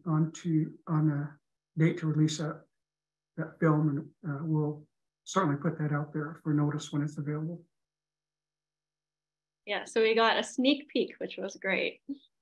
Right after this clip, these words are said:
Speaker 2: Um, I, for one, am definitely super excited to see the film once it's released publicly. My next question for you is,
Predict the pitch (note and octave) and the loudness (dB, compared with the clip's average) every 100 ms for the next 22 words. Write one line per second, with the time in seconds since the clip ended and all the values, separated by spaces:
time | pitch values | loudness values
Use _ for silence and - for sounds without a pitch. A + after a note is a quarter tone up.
0 | G3+ F#3+ F3 F#3 G#3+ _ _ _ _ _ | -8 -6 -6 -8 -10 _ _ _ _ _
1 | - A3+ A3+ A3+ G#3+ G3+ F#3 G3 G#3 A3 | -2 -2 0 2 4 2 2 0 -2 -2
2 | G#3 G3 - A3+ A3+ G3 - F#3 F#3 F#3+ | -4 -4 -6 -4 -2 -2 -2 -2 -2 -4
3 | F#3 F#3 G3 F#3 F#3+ F#3 - - - - | -8 -10 -4 -2 -2 -6 -4 -4 -4 -6
4 | E3+ - E3+ - - - F#3 - F3+ F3 | -8 -8 -12 -10 -10 -8 -10 -10 -8 -8
5 | - - A2 A3+ - _ _ _ _ _ | -6 -4 -4 -4 -10 _ _ _ _ _
6 | _ _ _ _ - A3 A3+ - - - | _ _ _ _ -6 0 2 2 -2 0
7 | C4+ C4 C4 B3+ - A#3 A3 A3 A3 G3 | 0 0 0 -2 -2 -2 0 0 0 -2
8 | G3 F#3+ F#3+ F#3 F#3 | -2 0 0 0 -2